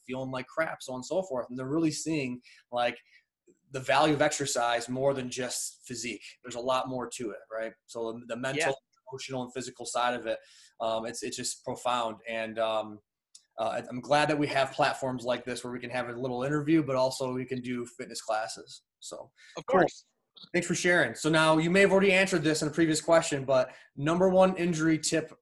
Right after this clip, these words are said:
Speaker 1: uh, injury prevention tip for our audience.
Speaker 2: Oh, goodness. I have two, Doc. Is that, is that cool if I use the two?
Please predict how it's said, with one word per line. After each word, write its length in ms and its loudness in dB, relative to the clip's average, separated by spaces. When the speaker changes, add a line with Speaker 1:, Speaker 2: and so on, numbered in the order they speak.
Speaker 1:
uh, 180 0
injury 340 2
prevention 500 0
tip 220 -4
for 140 -2
our 120 4
audience. 440 -4
Speaker 2:
Oh, 100 -4
goodness. 560 -4
I 60 2
have 120 2
two, 220 0
Doc. 260 2
Is 80 -10
that, 220 -2
is 120 -4
that 160 0
cool 160 0
if 60 -4
I 40 0
use 160 -2
the 60 -16
two? 200 2